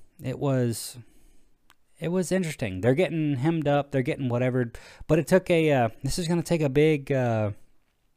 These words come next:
a big, like, chop at the college admissions things, which is in and of itself a scam. Uh, the l-, universities have become just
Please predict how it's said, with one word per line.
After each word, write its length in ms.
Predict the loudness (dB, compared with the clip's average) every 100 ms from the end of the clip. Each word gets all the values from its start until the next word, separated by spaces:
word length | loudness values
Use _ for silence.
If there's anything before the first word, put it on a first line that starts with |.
| _ _ _ -4
a 40 |
big, 300 | 2 2 2
like, 240 | -2 -2 -2
chop 400 | -4 -2 -2 -4
at 120 | -6
the 60 |
college 380 | -4 0 2 2
admissions 460 | 0 -2 -4 -12 -12
things, 300 | -12 -12 -14 -20 -20 4
which 200 | 4 6
is 180 | 2 2
in 200 | 0 2
and 120 | 2
of 80 | -2
itself 340 | -2 0 0
a 60 | -4
scam. 460 | -4 -4 -2 -4 -12 -18 -20 -4
Uh, 240 | 2 2 2
the 140 | 0
l-, 140 | 0 -8 -20 -20 _ -20 -20 -20 _ 2
universities 720 | 4 6 4 4 4 2 4
have 160 | 0 0
become 520 | -2 0 2 2 0
just 320 | -4 -6